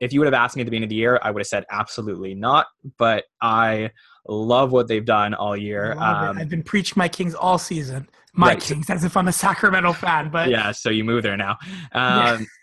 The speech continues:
Speaker 1: so look, De'Aaron Fox stepping up. I mean,
Speaker 2: Mm-hmm.
Speaker 1: I, you know, I wasn't the biggest fan in college, but he's really proved me wrong. I've been so thrilled to watch him.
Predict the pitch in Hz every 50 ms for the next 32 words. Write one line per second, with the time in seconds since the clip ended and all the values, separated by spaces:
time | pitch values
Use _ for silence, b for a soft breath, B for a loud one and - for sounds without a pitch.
0 | b b b b - - 160 156 160 156 123 - 131 127 131 123 123 131 127 -
1 | 127 117 113 117 - - - - - - - 131 117 117 117 110 101 87 - -
2 | _ - 104 107 107 104 - - 117 120 123 127 127 127 127 123 120 120 120 120
3 | 117 120 120 - _ _ - 131 120 117 113 117 90 110 110 104 113 110 107 107
4 | 107 107 117 127 127 131 131 131 135 143 - - 117 107 110 113 120 127 131 -
5 | - 117 117 - - 104 110 107 104 120 131 - - - _ - 120 - 117 110
6 | - - - 113 110 110 107 107 113 113 117 120 123 123 123 - 127 123 117 117
7 | 110 107 107 101 101 101 101 104 98 98 101 110 104 101 95 - 117 107 104 -
8 | - 107 101 95 - 104 98 95 95 98 - - 113 101 98 101